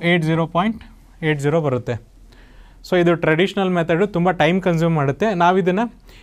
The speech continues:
ಇನ್ನೂ ಸಿಂಪಲ್ಲಾಗಿ ಮಾಡ್ಬೋದು. ನೋಡ್ರಿ, ಚಕ್ರ ಬಡ್ಡಿ ಅಂದ್ರೇನು? ಬಡ್ಡಿ ಮೇಲೆ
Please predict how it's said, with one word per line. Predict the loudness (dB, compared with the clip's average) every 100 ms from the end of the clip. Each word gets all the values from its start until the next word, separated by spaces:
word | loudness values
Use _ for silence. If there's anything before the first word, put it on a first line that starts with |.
| -2
ಇನ್ನೂ | 0 2
ಸಿಂಪಲ್ಲಾಗಿ | 2 2 2 2
ಮಾಡ್ಬೋದು. | 0 0 -2 -2 0
ನೋಡ್ರಿ, | 2 2 0 -4 -20 -20 -20 -20 -18 -18 -16 -14 -12 -4
ಚಕ್ರ | -4 0 0
ಬಡ್ಡಿ | 2 0
ಅಂದ್ರೇನು? | 0 0 -2 0
ಬಡ್ಡಿ | 2 2 2
ಮೇಲೆ | 2